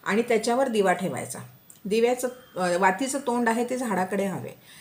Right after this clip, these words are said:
आणि त्यात, अ, तेलामध्ये आपल्याला थोडे काळे तीळ टाकायचे आहेत, बरोबर? आणि तसेच थोडे काळे तीळ आपल्याला त्या पानावर पण,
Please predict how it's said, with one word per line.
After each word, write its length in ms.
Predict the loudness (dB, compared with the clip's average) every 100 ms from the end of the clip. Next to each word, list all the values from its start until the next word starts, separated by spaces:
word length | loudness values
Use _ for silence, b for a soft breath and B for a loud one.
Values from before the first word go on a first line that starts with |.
| B B -2
आणि 180 | -2
त्यात, 280 | 0 4 4
अ, 560 | 2 0 2 2 0 -4 -6 0
तेलामध्ये 460 | 2 2 0 0 0
आपल्याला 300 | 0 0 0 2
थोडे 180 | 2
काळे 300 | 2 2 0
तीळ 260 | 2 2 2
टाकायचे 440 | -2 -4 -8 -10
आहेत, 200 | -12 -16 -20 -20 -8
बरोबर? 260 | -4 -2 -4 -8 B B
आणि 160 | -2 -2 0
तसेच 340 | 0 0 0
थोडे 180 | 0 0
काळे 280 | 0 0 0
तीळ 200 | 0 -2
आपल्याला 320 | 0 0 -2
त्या 140 | -2 0
पानावर 460 | 0 2 2 0
पण, 220 | -2 -8